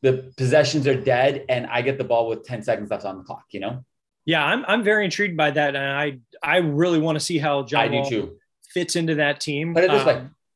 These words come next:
Speaker 1: I would pay t-, I would go to a Clipper game to watch
Speaker 2: Yeah.
Speaker 1: that team, though.
Speaker 2: That, you know what? That would actually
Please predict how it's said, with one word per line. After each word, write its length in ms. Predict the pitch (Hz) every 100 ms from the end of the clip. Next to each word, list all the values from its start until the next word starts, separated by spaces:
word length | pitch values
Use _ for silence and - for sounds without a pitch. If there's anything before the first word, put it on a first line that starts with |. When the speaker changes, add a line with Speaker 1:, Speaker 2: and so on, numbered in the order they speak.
| -
Speaker 1:
I 160 | 127
would 240 | 147 147 127
pay 260 | 123 123
t-, 260 | - - - -
I 200 | 131 180
would 420 | 185 123 - 110
go 220 | 120 139
to 320 | 127 - 127 107
a 220 | 113 113
Clipper 380 | - 107 98 95
game 220 | 98 98
to 100 | 95
watch 340 | 87 98 123
Speaker 2:
Yeah. 60 | 208
Speaker 1:
that 180 | - -
team, 260 | - 120 131
though. 260 | 90 - _ _ _ _ -
Speaker 2:
That, 220 | 143 -
you 140 | 160 175
know 100 | 202
what? 160 | 220
That 140 | 151 156
would 160 | 151
actually 240 | 151 147